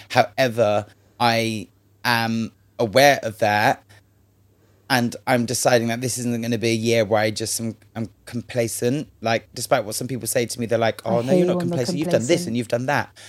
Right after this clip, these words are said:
Speaker 1: But I don't feel like, t-, like, that's great for you that you think I've
Speaker 2: Mm,
Speaker 1: pushed and done
Speaker 2: mm.
Speaker 1: X, Y, and Z,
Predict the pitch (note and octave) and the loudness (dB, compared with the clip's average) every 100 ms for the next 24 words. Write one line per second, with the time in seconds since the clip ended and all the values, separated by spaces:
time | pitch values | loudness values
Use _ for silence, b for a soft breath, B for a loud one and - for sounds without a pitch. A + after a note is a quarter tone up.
0 | B - - B2 C3+ D3+ C3 B2 A2+ - | B -2 0 4 6 6 4 0 -2 -4
1 | - B2 G#2+ G#2 A2 - C3 B2+ B2 E3 | -2 0 0 -2 -4 -6 -2 -2 2 2
2 | - E3 - C#3+ B2+ D3 D3+ B2+ B2+ D3+ | 4 4 2 -2 2 2 2 0 -4 -4
3 | C3+ C#3 C3 A#3 A#3 A#3+ A#3 A3 C#3 - | -2 4 6 8 8 8 8 6 4 0
4 | A3+ A3+ A#3 A3+ G#3+ G3 - C3+ B2+ B2+ | 4 6 8 8 8 4 2 -4 0 2